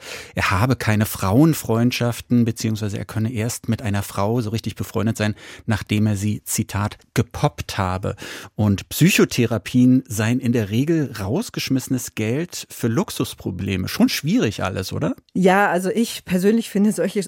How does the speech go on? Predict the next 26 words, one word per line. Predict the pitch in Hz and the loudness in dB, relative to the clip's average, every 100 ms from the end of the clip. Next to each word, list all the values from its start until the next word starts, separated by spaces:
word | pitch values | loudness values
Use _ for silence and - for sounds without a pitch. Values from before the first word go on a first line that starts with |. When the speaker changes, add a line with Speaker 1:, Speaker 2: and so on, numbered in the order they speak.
| - | -4
Speaker 2:
Sätze | 160 190 - | -2 -2 -2
schon | 202 - 240 | -6 -2 -2
auch, | 170 185 - - | 0 -2 -4 -4
äh, | 185 | -2
schwer | 175 - 185 233 | -2 -4 -2 -2
zu | - | -4
ertragen. | - 170 - 147 190 - | -8 -8 -6 -4 -4 -4
Und | 175 | -6
ich | - | -4
finde | 208 | -4
es | - | -4
auch | 175 | -8
sehr | - 165 | -4 -2
wichtig, | 160 202 208 202 | -2 -4 -4 -2
dass | - 151 | -2 -2
es | 180 | -4
da | - 175 | -2 -2
öffentlich | - 170 175 170 175 - - - | 0 -2 -2 0 -2 -4 -20 -14
Kritik | - 185 - 262 - | -4 -2 0 -2 -2
gibt | - 214 202 | 0 0 2
und | 180 165 | -2 2
dann | 165 160 | 0 0
auch | 151 | -2
eine | 170 151 | -2 -2
Debatte | 151 139 170 - 220 | -2 0 -2 0 0
darum. | 196 190 185 180 196 214 | 2 -2 -2 0 4 4